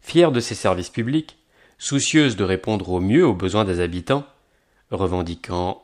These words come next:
l'accès à la culture pour tous et une attention constante portée à l'environnement et à la paix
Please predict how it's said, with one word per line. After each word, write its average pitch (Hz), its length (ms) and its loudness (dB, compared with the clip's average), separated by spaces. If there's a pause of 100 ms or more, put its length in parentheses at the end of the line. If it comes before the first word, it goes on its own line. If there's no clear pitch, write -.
l'accès 104 680 0
à 92 100 -8
la 85 100 -6
culture 92 440 -10
pour - 200 -6
tous - 380 -8 (560)
et 104 80 0
une 107 160 4
attention 101 400 -2
constante 98 560 -6
portée 95 500 -6 (120)
à 120 120 4
l'environnement 117 600 2
et 113 100 2
à 110 40 2
la 107 120 2
paix 107 320 0